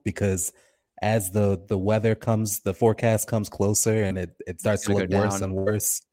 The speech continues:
Speaker 1: those odds are
Speaker 2: Yeah.
Speaker 1: gonna go down.
Speaker 2: That's why I like, I'm like, I mean, for those that don't know, plus three thousand, ten wins three hundred dollars. So ten dollars to throw at it can win you three hundred if you're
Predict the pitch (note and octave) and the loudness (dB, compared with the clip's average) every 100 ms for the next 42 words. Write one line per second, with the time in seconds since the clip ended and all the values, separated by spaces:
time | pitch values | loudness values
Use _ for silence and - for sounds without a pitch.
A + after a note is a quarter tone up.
0 | _ _ - F#2+ F#2+ F#2+ G2 G2 E2+ E2+ | _ _ -2 2 4 4 2 0 -2 -4
1 | E2 D#2+ D#2+ _ _ _ _ _ - A#2+ | -4 -6 -10 _ _ _ _ _ 0 4
2 | C3 B2 A#2+ A#2+ A#2+ A2+ G#2 - _ _ | 8 8 8 6 6 4 0 -4 _ _
3 | _ _ _ - B2+ B2 B2+ B2 G#2+ B2+ | _ _ _ -8 -2 -2 0 0 0 2
4 | B2+ D3 C#3+ B2+ A#2+ G#2 C3+ B2 B2 A#2 | 6 6 6 6 4 4 2 2 -2 0
5 | A2+ G#2 G2 G2 - B2 A#2 A2+ G#2+ - | 4 4 2 -2 -6 -4 -2 -2 -4 -8
6 | A2 G2+ G#2+ F#2 F2 F2 D#2+ - - G2 | -6 -6 -6 -8 -8 -8 -8 -12 -16 -18
7 | - _ _ - A2 F#2+ _ - - F#3 | -20 _ _ -4 -2 -2 _ -20 -10 -4
8 | D3 C#3+ B2 A2+ G#2 G#2 - G#2 G2 F#2+ | 2 4 4 2 0 -6 -4 0 0 -2
9 | F2 F2 - G2+ F#2+ F#2 G2 G2 F#2+ F#2 | -6 -12 -12 -10 -8 -10 -10 -8 -8 -6
10 | F#2+ F#2+ G2 | -6 -6 -10